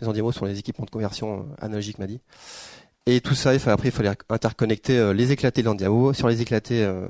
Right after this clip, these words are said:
de nos patchs analogiques. Ça m'a pris une journée. Voilà, alors qu'en Dante, ça m'aurait pris un quart d'heure.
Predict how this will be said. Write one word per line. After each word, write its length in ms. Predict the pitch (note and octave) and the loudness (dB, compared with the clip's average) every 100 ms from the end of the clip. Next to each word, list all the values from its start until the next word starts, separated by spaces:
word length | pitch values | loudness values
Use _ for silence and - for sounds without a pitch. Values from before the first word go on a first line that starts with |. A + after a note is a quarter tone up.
| F#2 | -8
de 80 | - | -4
nos 80 | A#2+ | -2
patchs 200 | A2+ G2+ | -2 -4
analogiques. 420 | F#2+ G#2 D3 - - - _ - | -2 -4 -6 -12 -20 -20 _ 0
Ça 100 | B2 | 4
m'a 120 | A#2+ | 4
pris 260 | D3+ D#3 - | 4 2 2
une 120 | D#3 | 2
journée. 220 | C3+ G2 A2+ _ - | 2 0 -6 _ -4
Voilà, 160 | G2+ | -4
alors 180 | G2+ G#2 | -4 -4
qu'en 240 | G#2 G#2 | -4 -2
Dante, 200 | G#2 B2 | 0 -2
ça 140 | B2+ F#2+ | -2 -4
m'aurait 160 | F#2 | -4
pris 200 | G2 A2 - | -6 -8 -10
un 80 | |
quart 160 | - F#2 | -8 -8
d'heure. 120 | F#2 | -8